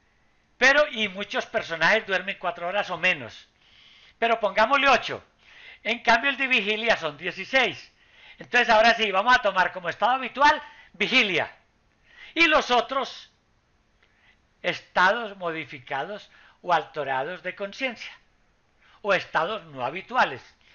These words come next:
Yo estoy más inclinado por el término no habituales. Pero en los libros médicos, en los libros modernos de psicología,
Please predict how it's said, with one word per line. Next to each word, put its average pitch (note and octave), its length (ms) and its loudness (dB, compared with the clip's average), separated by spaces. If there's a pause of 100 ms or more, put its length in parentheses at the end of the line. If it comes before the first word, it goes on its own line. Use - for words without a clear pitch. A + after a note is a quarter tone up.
(380)
Yo A3 140 2
estoy C#4 260 -4 (540)
más A#3 260 4 (120)
inclinado A3 640 -2
por G3 140 -4
el E3+ 120 -6
término A3 460 -4
no E3 140 0
habituales. F#3+ 600 2 (580)
Pero C#4 220 2
en B3+ 160 0
los A3+ 160 2
libros B3+ 460 0
médicos, G3 760 0 (340)
en G3 160 -2
los F3+ 140 2
libros A#3+ 360 0
modernos G#3+ 380 -2
de A#3+ 80 -6
psicología, G#3+ 680 0